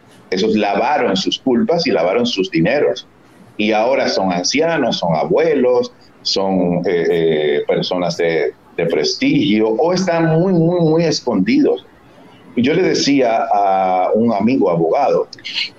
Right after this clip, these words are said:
hace poco, dice, "No impunidad, ley de extinción de dominio", y les, le decía la pregunta siguiente, "Pero vamos a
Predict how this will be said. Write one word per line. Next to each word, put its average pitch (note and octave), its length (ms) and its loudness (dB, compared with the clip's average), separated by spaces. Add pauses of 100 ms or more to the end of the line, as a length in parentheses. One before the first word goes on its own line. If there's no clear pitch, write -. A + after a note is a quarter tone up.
(120)
hace F#2+ 260 -2
poco, A#2 360 2
dice, A2 200 0
"No C3 180 2
impunidad, C#3+ 880 2
ley B2+ 180 0
de B2+ 80 2
extinción B2 380 -2
de A2 80 4
dominio", A2 540 2
y F#2+ 280 2
les, F2+ 300 0
le F#2 120 -2
decía G2+ 260 0
la C3 100 0
pregunta F#2+ 360 0
siguiente, A2 280 -4
"Pero E2+ 180 0
vamos C3+ 280 0
a B2 240 0